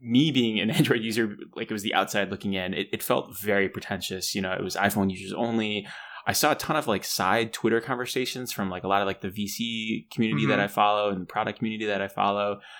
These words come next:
Speaker 1: on just, like, "Hey, like, we're doing this, like, super exclusive, like, clean tech talk or, like, whatever talk." And then it's interesting. And then whenever I saw it, I missed it. And then it's not recorded. So I just completely lost it. So it was, like, kind of frustrating for me,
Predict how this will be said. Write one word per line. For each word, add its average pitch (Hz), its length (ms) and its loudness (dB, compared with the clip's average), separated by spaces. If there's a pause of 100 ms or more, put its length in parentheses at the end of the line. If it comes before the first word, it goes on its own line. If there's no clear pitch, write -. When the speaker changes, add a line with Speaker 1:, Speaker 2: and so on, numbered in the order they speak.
(140)
Speaker 1:
on 101 140 2
just, 98 180 0
like, 92 120 -6
"Hey, 113 200 4
like, 101 140 0
we're 101 60 0
doing 104 260 -2
this, 98 140 -2
like, 101 100 -6
super 113 240 -2
exclusive, - 480 -2
like, 95 160 -4
clean 101 240 0
tech 101 260 -4
talk 92 380 0
or, 95 160 2
like, 92 140 -4
whatever 95 260 2
talk." 92 340 0 (320)
And 92 60 -4
then 92 80 0
it's 92 140 -2
interesting. 101 420 2
And 95 80 -4
then 98 100 0
whenever 107 220 4
I 95 40 2
saw 104 280 4
it, 92 60 2
I 95 80 -2
missed 104 280 0
it. 95 160 0
And 98 140 -2
then 92 80 -4
it's 90 140 -8
not 110 120 0
recorded. 113 460 0
So 92 140 -4
I 90 60 -10
just 90 200 -12
completely 92 300 -8
lost 87 360 -2
it. 87 140 -6
So 87 180 -2
it 87 60 0
was, 98 200 2
like, 95 200 2 (580)
kind 196 220 2
of 233 80 -2
frustrating 165 540 -2
for 180 200 -4
me, 202 300 -4